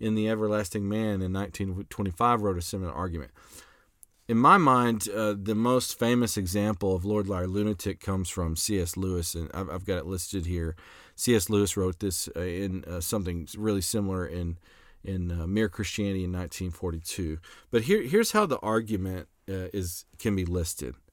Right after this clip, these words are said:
right? It, you know, just to show you, uh, like we've done so many times before, show you a logical argument for it with premises and a conclusion. So premise one is,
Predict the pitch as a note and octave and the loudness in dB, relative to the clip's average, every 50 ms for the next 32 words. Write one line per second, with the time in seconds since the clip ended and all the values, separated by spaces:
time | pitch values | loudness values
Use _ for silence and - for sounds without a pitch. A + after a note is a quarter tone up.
0 | _ - F#2 E2+ F2+ - - - - - - - A#2 B2+ - C3 A#2 A#2+ D#3+ E3+ | _ -6 -4 -4 -4 -4 -8 -18 -20 -14 -6 -4 -4 -2 -2 -6 -10 -8 -2 0
1 | D#3 A#2+ G2+ G#2 A#2+ - - G#2 F#2 - - G2+ F#2 F2+ F2+ F2 F2 F2 E2+ D#2+ | 2 2 2 0 -2 -4 -2 -4 -4 -2 0 0 0 0 0 -2 -2 -2 -2 -2
2 | D2+ D#2 E2+ - - - - - B2+ C#3 C#3+ - C3 G#2 F2 - G#2 G2+ G2 F2+ | -2 -4 -6 -8 -12 -18 -8 0 0 0 2 2 0 0 2 0 0 0 0 -2
3 | - G2+ F#2 F#2 F#2 E2+ - F#2+ F2+ F2 E2+ F#2 F2 E2+ - F#2+ F2+ F2 E2+ - | -2 -2 -2 -2 -4 -2 -2 -2 -2 -2 -2 -2 -4 -4 -2 -2 -2 -2 -2 0
4 | - A2 G2+ G2 F#2 F2+ F2 F2+ F#2 F#2 F2+ F2 F2+ F#2 F2 B1 D#2+ F2 F2+ F2 | 2 2 2 2 2 0 0 0 0 0 -2 -4 -4 -6 -4 -4 -2 -2 -2 -2
5 | F2 E2 E2 E2 - - - F2 F2 D2 D#2 D#2 - _ - - - - _ - | -2 -4 -4 -4 -8 -8 -8 -4 -2 -2 -2 -4 -6 _ -18 -20 -20 -20 _ -10
6 | G2+ F2 - - G#2 F2+ F2 E2 - F#2+ E2 E2+ E2+ D#2+ - - E2+ E2 - - | -8 -8 -4 -2 -2 -2 -2 -2 -4 -4 -4 -6 -6 -8 -8 -10 -12 -12 -8 -6
7 | F#2 F2 D#2+ E2 D#2+ D2+ - _ - - - - - - - - - G#2+ F#2 - | -6 -6 -6 -6 -8 -12 -12 _ -20 -20 -20 -20 -20 -20 -8 0 0 0 4 6
8 | D3+ D#3 C3+ - - B2 B2 B2+ B2+ A#2 A2 G#2 G#2 - | 6 6 6 4 4 6 6 8 8 8 6 4 4 2